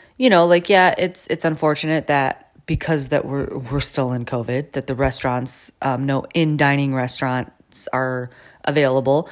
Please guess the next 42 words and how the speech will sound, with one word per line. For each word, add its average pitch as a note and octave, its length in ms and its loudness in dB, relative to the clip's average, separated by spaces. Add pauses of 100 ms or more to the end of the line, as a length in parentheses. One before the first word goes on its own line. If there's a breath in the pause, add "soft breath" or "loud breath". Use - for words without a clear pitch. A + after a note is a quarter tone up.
(160 loud breath)
but G#3 140 -4
you G#3+ 80 0
could F#3+ 140 0
do, F3+ 220 2
like, E3 260 4
of E3 120 -6
course, D3 320 -2
curbside, C3 800 -2
takeout, B2 400 -6
all A#2+ 140 -6
that. D#3 300 0 (360 loud breath)
But F3+ 100 6
it's F3 220 2
nice F3 280 2
because D#3 480 -4 (120)
it - 380 -4
makes E3+ 360 0
you D#3+ 60 0
focus D#3+ 520 0
on C#3 500 0 (360 soft breath)
the - 80 -14
people D3 240 -2
that D#3 180 2
you E3+ 80 0
wanna E3 180 2
spend F#3+ 240 0
time C#3+ 260 -2
with, C#3 360 -4
if C#3+ 220 -8
you D#3 60 -6
choose D3 320 -4
to, C#3 320 -4 (480 loud breath)
and D#3 200 0
being F3 260 -2
out D3+ 160 2
and - 80 -4
about. C3 440 0
Like, C3 340 -8
I C#3+ 100 -2
love C#3 280 -2
being C3+ 240 -6
out C3 320 -4